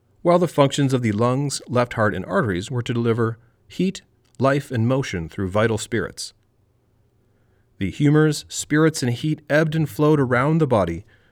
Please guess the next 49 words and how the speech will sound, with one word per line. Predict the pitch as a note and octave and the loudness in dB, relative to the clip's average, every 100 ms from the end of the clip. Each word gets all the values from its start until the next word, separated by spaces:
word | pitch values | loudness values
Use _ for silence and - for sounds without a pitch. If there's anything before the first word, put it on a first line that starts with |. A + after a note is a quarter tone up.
| _ | _
according | G#2+ A#2 A2+ A#2 | -6 -2 0 0
to | |
the | A2+ | 0
needs | G#2 A2 A2 | 0 0 -2
of | G#2+ | -4
the | G#2 | -8
tissues. | - B2 - C#2+ - - _ _ _ _ _ _ _ _ _ _ _ _ | -8 -8 -8 -12 -16 -20 _ _ _ _ _ _ _ _ _ _ _ _
Disease | A2+ G#2 G2+ A#2 B2+ | -4 -2 -2 -4 -4
was | A2 | -8
attributed | G#2+ C#3 C3 C3 | -4 -2 0 -2
to | - | -2
an | A2+ | -4
imbalance | C3 D3+ B2 F2+ - | -2 0 2 0 -6
of | F#2 | -8
humors | C3 C#3+ D3+ D3 | -4 -2 -4 -4
or | B2+ | -4
a | G#2+ | -4
shift | - G3 D3+ | -2 0 0
in | G#2 | -2
the | F#2+ | -4
patterns | - A#2 B2+ A2+ | -2 0 2 0
of | A2 | -4
flow | - C3+ G#2+ | 0 2 2
within | F#2 F#2 | 0 -4
the | F#2 | -4
body. | G2 F2+ - - _ _ _ _ _ _ _ _ | -2 -4 -6 -18 _ _ _ _ _ _ _ _
Treatment | - C3 C3 | 0 0 2
was | B2+ | -2
directed | A#2 A#2 A#2 C3+ | 0 0 2 0
at | A#2+ | -2
restoring | A2+ - - E3 D#3 | -4 -4 2 4 4
the | G#2 | 2
balance | F2+ D#2+ - - - | -2 -8 -10 -16 -12
or | G2+ | -8
controlling | G#2+ - C#3+ C#3+ | -8 -2 4 6
the | C3+ | 6
movement | C3 D3 G#2 | 4 4 0
of | G2 | -2
fluids, | C#3+ D3 - - - _ _ _ _ | -4 -6 -8 -14 -20 _ _ _ _
and | A#2+ | 0
this | C#3+ | 2
is | B2+ | 2
why | B2 A#2 | -2 -4
bloodletting | G2+ C3 B2 G2 F#2+ | 0 2 2 0 -2
was | F#2 | -6
such | F#2+ G2 | -8 -10
a | |
common | - G2 F#2 | -6 -4 -2
remedy, | A2 C3+ D#2 - | -2 -4 -6 -14